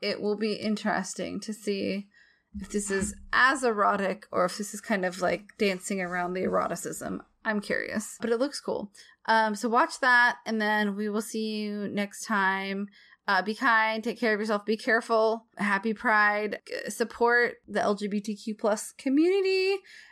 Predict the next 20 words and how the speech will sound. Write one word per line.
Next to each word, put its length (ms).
as 180
much 240
as 120
you 100
possibly 460
can. 260
If 100
you're 120
in 80
the 80
state 200
of 100
Alabama, 540
Magic 320
City 200
Acceptance 500
Center 420
is 140
a 60
really 440